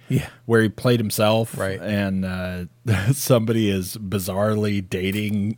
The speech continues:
Speaker 2: actually Keanu
Speaker 1: Yeah,
Speaker 2: Reeves and stuff,
Speaker 1: yeah.
Speaker 2: but he's everywhere and just everybody loves him
Speaker 1: No one's
Speaker 2: all the
Speaker 1: tired
Speaker 2: time,
Speaker 1: of Keanu
Speaker 2: so
Speaker 1: yet. Yeah.
Speaker 2: yeah. Plus, you know, it's, uh, every couple of weeks there's more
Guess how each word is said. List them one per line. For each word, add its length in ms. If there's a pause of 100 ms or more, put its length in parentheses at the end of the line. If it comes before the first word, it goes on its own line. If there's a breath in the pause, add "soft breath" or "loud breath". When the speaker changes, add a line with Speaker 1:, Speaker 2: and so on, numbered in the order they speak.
(100)
Speaker 2:
actually 600
Keanu 480
Speaker 1:
Yeah, 140
Speaker 2:
Reeves 160
and 100
stuff, 200
Speaker 1:
yeah. 60
Speaker 2:
but 120
he's 320
everywhere 400
and 100
just 220
everybody 480
loves 340
him 180
Speaker 1:
No 140
one's 220
Speaker 2:
all 60
the 40
Speaker 1:
tired 160
Speaker 2:
time, 320
Speaker 1:
of 60
Keanu 80
Speaker 2:
so 480
Speaker 1:
yet. 40
Yeah. 180 (840 loud breath)
Speaker 2:
yeah. 320
Plus, 440
you 140
know, 160
it's, 320
uh, 380
every 420 (460)
couple 340
of 80
weeks 520 (320)
there's 360
more 440